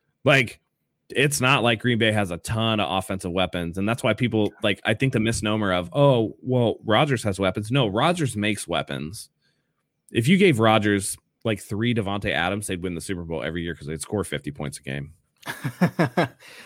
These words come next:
Speaker 2: Uh, I wanted to get a quote to your attention and get, get your reaction live.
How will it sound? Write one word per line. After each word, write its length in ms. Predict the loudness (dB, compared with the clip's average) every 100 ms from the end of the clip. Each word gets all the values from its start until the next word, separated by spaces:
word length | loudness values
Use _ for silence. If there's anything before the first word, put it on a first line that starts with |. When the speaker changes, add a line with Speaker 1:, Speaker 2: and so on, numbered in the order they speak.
| 2
Speaker 2:
Uh, 400 | 4 6 4 2 -4 -16 -20 -20 _
I 100 | 0 4
wanted 260 | 6 8
to 80 | 6
get 480 | 4 4 4 2 -6 _ _ _ _ _ _ _ -12
a 80 | -12
quote 500 | -2 2 2 0 -8
to 120 | -6
your 200 | -2 -2
attention 420 | -4 -6 -8 -8
and 80 | -8
get, 340 | -4 -6 -8 -6
get 140 | -4
your 180 | -4 -4
reaction 580 | -2 -2 -2 -4 -6 -2
live. 500 | 0 0 0 -4